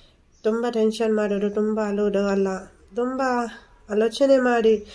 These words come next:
ಆದರೆ ಯಾವ ರೀತಿ ಆಲೋಚನೆ ಮಾಡಬೇಕು, ಅದು positive ಆಗಿರಬೇಕು. ನಿಮ್ಮ ಪ್ರೀತಿಯನ್ನು success ಮಾಡುವ ಕಡೆ ಇರಬೇಕು. ನೀವು weak ಆಗೋದು, ನೀವು dull ಆಗೋದು, ನೀವು ನೊಂದ್ಕೊಳ್ಳೋದು, ಆ ಥರ ಇರಬಾರ್ದು. ಖುಷಿ ಖುಷಿಯಾಗಿ ಇರುವ ಥರ ನೀವು step ತಗೊಳ್ಬೇಕಾಗುತ್ತೆ. ನೀವು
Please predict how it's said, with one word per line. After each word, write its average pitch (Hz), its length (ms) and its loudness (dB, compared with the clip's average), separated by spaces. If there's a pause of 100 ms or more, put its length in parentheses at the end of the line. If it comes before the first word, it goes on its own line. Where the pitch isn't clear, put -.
(440)
ಆದರೆ 240 420 0
ಯಾವ 233 240 4
ರೀತಿ 233 260 4
ಆಲೋಚನೆ 220 360 2
ಮಾಡಬೇಕು, 208 460 -2
ಅದು 208 140 -2
positive 208 520 2
ಆಗಿರಬೇಕು. 208 540 0
ನಿಮ್ಮ 208 220 2
ಪ್ರೀತಿಯನ್ನು 214 500 2
success 208 520 -2
ಮಾಡುವ 214 300 0
ಕಡೆ 208 280 0
ಇರಬೇಕು. 196 520 -2 (360)
ನೀವು 226 460 6
weak 220 360 2
ಆಗೋದು, 202 440 0
ನೀವು 208 300 4
dull 208 300 4
ಆಗೋದು, 196 760 -2
ನೀವು 214 180 4
ನೊಂದ್ಕೊಳ್ಳೋದು, 208 720 0
ಆ 190 120 -2
ಥರ 220 240 -2
ಇರಬಾರ್ದು. 202 880 -2 (380)
ಖುಷಿ 226 260 -2
ಖುಷಿಯಾಗಿ 262 500 2
ಇರುವ 226 220 4
ಥರ 220 280 0
ನೀವು 208 220 2
step 208 380 -6
ತಗೊಳ್ಬೇಕಾಗುತ್ತೆ. 202 1200 -4
ನೀವು 233 480 2